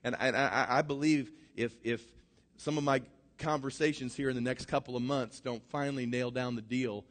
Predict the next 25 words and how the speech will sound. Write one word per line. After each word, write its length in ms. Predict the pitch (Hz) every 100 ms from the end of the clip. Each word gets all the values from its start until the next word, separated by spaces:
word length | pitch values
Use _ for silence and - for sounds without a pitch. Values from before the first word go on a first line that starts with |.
| _ _ -
to 80 | 123
build 500 | 113 131 127 113 113
that 200 | 117 -
facility, 580 | 110 - 151 127 113 120
and 100 | 127
I'm 120 | 131
believing 420 | 135 156 170 135
God 400 | 123 123 123 120 - _ _
is 140 | - 113
going 160 | 127
to 80 | 120
help 240 | 123 131 120
us 140 | -
do 220 | 123 135
that. 260 | 110 95 -
So, 260 | 123 113
so 160 | 113 120
I, 160 | 117 123
my 240 | 151 180
expectation 720 | 139 - 123 - 123 117 113
is 120 | 110 -
still 260 | - 117
that 180 | 113 107
will 80 | 107
happen. 420 | 131 127 -